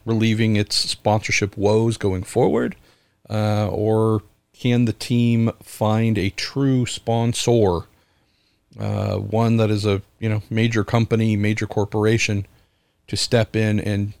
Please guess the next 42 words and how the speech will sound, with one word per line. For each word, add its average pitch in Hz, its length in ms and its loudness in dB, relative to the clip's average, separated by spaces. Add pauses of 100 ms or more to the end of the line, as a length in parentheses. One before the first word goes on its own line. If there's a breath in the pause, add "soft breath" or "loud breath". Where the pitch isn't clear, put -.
(240)
replace 113 480 -2
Rocket 101 380 2
in 110 140 0
that 95 180 -4
capacity? 104 640 -6 (680)
Think 113 320 -2
Dalton 117 280 2
Kellett's 123 320 2
gonna 117 160 0
be 113 100 -2
back. 127 320 2
He 110 160 -4
expects 113 440 -2
to - 100 -10
be 113 80 -2
back. 110 420 0
They 107 760 0
expect - 440 -4
to 113 80 -2
have 107 240 0
him 104 160 0
back. 98 400 0 (960 soft breath)
That 113 200 2
money 110 280 2
is 107 120 0
solid. 107 460 2
That's 101 200 0
family 107 380 0
money. 104 340 0
That 98 280 -2
can 107 180 -2
keep - 220 -4
going 113 300 0
for 107 420 0
all 107 240 2
the 110 100 -2
years 110 360 0
that 113 100 -14
they 107 100 0
want 104 340 -2
there. 107 300 2
But 101 260 -2